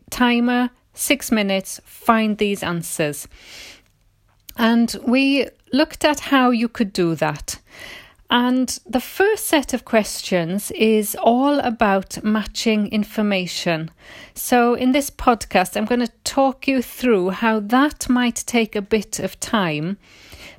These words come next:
But actually, once you've done that, the other questions can be done quite quickly because you've already read the text in some detail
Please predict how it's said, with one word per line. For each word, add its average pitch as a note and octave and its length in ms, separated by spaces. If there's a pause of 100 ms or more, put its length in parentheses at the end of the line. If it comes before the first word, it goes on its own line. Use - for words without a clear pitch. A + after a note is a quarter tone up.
But A#3+ 120
actually, A#3+ 800
once A#3+ 360
you've - 240
done B3 400
that, E3+ 560 (240)
the B3 180
other C4+ 300
questions A3+ 600
can A3+ 260
be A3+ 120
done A3+ 380
quite A#3 480
quickly F#3 760 (320)
because A#3+ 840
you've B3+ 220
already A#3+ 1040
read A3 540
the F#3+ 240
text - 560
in G#3+ 200
some A3 580 (220)
detail F#3 720